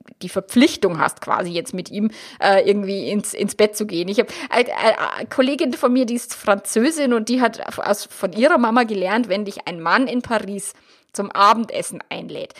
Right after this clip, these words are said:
dann hat er automatisch die Nacht mitbezahlt. Und ich hab gedacht, "Oh Gott, äh, nein,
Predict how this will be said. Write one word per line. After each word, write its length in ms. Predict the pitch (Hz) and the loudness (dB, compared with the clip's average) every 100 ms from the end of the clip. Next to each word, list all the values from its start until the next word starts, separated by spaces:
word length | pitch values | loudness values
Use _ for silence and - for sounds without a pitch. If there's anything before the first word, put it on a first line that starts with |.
| - | -6
dann 180 | 185 196 | -4 -2
hat 120 | 220 | 0
er 160 | 240 175 | 0 2
automatisch 640 | 233 285 202 254 254 - | 2 2 2 2 2 -2
die 140 | 311 | -4
Nacht 380 | 311 302 381 - | 2 2 0 -4
mitbezahlt. 840 | 320 403 - - - 302 214 240 269 | -4 -4 -4 -8 2 4 6 4 2
Und 80 | |
ich 60 | 320 | -2
hab 120 | 330 | -2
gedacht, 180 | 330 - | -2 -2
"Oh 120 | 262 - _ | -2 -6 _
Gott, 340 | 294 381 - - | 4 4 2 0
äh, 220 | 320 320 | 2 4
nein, 380 | 262 233 294 320 | 2 2 2 2